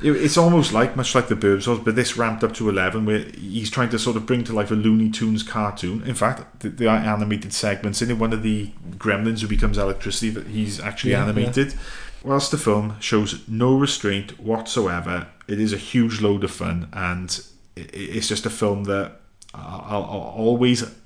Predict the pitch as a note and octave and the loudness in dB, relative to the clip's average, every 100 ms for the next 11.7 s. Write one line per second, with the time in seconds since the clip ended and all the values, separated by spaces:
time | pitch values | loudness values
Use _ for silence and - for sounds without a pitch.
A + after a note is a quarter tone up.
0 | _ G#2+ G2+ G#2 A2 - G2+ F#2 G#2+ G2+ | _ -4 0 0 0 -4 -10 -8 -8 -6
1 | G#2 G2+ - F#2 F#2 F#2+ G2 - G#2 G2+ | -6 -6 -8 -10 -8 -6 -6 -4 -4 -4
2 | G2+ G2 F#2 A2 A2+ G2+ F#2 F#2+ - - | -4 -4 -4 -2 -2 -2 -2 -4 -6 -16
3 | - B2 A2 F#2 F2 F#2 F2 F2+ F2+ F2+ | -4 -2 -2 -2 -4 -4 -4 -4 -6 -10
4 | - A2+ - A2+ G2+ F#2+ F2+ F2+ G2 F2+ | -10 -6 -2 0 0 0 -2 -2 -2 -4
5 | F#2 E2+ E2+ E2+ E2+ - - - - - | -4 -4 -4 -4 -6 -8 -10 -8 -6 -6
6 | - A#2+ A#2+ A2+ B2+ C3 D3 D3 - C3+ | -4 -4 -2 -2 0 2 2 2 0 -2
7 | B2+ A#2+ A#2+ A2 A2 G#2+ F2+ F2+ F#2+ - | -2 -2 -2 -2 -2 -2 -2 -6 -8 -12
8 | - - - - F#2 F#2 E2+ G2+ F#2 G2 | -16 -20 -16 -10 -6 -6 -6 -8 -8 -6
9 | G2+ G2+ G#2 G#2+ G2+ G2+ F#2 G2+ G2 F#2+ | -4 -2 0 -2 -2 -4 -4 -4 -2 -4
10 | F#2+ F#2 G2 G2 G2+ G2 F#2+ F#2 - - | -6 -6 -4 -2 -2 -2 -4 -8 -12 -14
11 | F#2+ - F2+ F2+ E2+ F#2+ | -10 -6 -6 -4 -4 -6